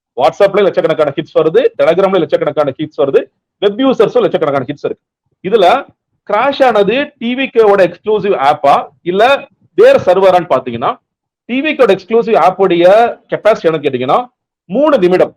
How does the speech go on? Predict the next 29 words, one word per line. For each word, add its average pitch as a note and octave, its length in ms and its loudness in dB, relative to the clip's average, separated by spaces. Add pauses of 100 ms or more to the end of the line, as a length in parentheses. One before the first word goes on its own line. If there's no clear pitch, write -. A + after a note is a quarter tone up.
(100)
அதாவது F3+ 540 2
ஒன் F#3 220 0
எயிட்டி A#3 540 0
செகண்ட்ஸ்ல F3+ 420 -6
எங்களால F#3 520 0
பத்தாயிரம் F#3 460 0
கார்டு F3+ 220 0
நேத்து D#3+ 280 -4
ஜெனரேட் C#3 160 -2
பண்ணி C3+ 160 -10
கொடுத்திருக்கோம். - 500 -16 (320)
நீங்க D#3 160 -8
பாருங்க, F#3 380 0
இந்த F#3+ 140 -2
வேலையெல்லாம் F#3 440 2
செய்து, E3+ 500 -4
அதாவது E3+ 480 0 (240)
பத்தாயிரம் F#3 540 0
பேருடைய F#3+ 640 0
டேட்டா F3 320 2
ஃபெட்ச் - 200 -8
பண்ணி E3 160 -8
கொண்டு C3+ 240 -6
வந்து, C3+ 220 0
பத்தாயிரம் E3+ 420 -2
பேரோட F3 260 0 (100)
போட்டோவை F3+ 340 2
கேப்சர் C3+ 340 -2
பண்ணி, C#3+ 340 -8